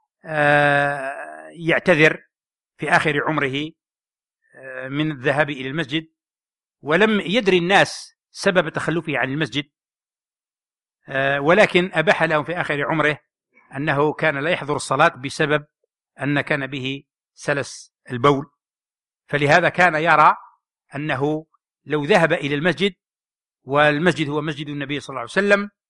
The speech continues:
وحق هذا المسجد أن يبجل وأن يحترم ويعظم، فقال: "فاستحييت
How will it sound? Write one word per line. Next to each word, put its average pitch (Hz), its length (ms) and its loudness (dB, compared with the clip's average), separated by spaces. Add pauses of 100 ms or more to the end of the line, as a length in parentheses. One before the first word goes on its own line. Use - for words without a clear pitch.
(800)
وحق 151 720 4
هذا 160 240 0
المسجد 151 420 -2
أن 151 440 -2 (320)
يبجل 147 420 2
وأن 143 260 -6
يحترم 156 580 0
ويعظم، 160 520 -2
فقال: 180 320 0
"فاستحييت 170 540 -2